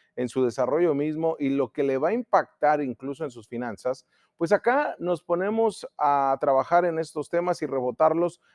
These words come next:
para que aquí, aquí mismo, en las noticias con Jorge Heras, tenga usted cuenta de lo que está sucediendo a tres mil kilómetros de distancia. Las votaciones que no necesariamente,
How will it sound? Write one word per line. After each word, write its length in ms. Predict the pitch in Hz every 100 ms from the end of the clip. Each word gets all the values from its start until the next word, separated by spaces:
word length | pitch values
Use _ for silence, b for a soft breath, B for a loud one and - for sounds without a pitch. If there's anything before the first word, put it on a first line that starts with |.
| _
para 240 | 135 131
que 280 | - 139 131 -
aquí, 480 | 113 170 208 - -
aquí 220 | 113 220
mismo, 400 | 214 143 117 107 _ _ _
en 460 | 127 127 123 123 123
las 540 | 123 123 123 120 113
noticias 440 | 127 120 160 151 131
con 140 | 113
Jorge 300 | 143 139 147
Heras, 260 | 151 165 - _ _
tenga 220 | 147 151
usted 360 | 131 - 147 147 _ _ _ _
cuenta 560 | - 139 143 156 151 -
de 140 | 117 107
lo 120 | 101
que 80 | 107
está 160 | -
sucediendo 460 | - 131 113 123 131
a 80 | 117
tres 200 | 104 104
mil 140 | 117
kilómetros 520 | 113 113 113 98 90
de 80 | 76
distancia. 600 | 80 - 80 80 - 80 b b
Las 140 | 117 127
votaciones 580 | 135 131 120 156 170 -
que 140 | 127
no 140 | 135
necesariamente, 1000 | 220 185 156 170 175 160 151 143 185 185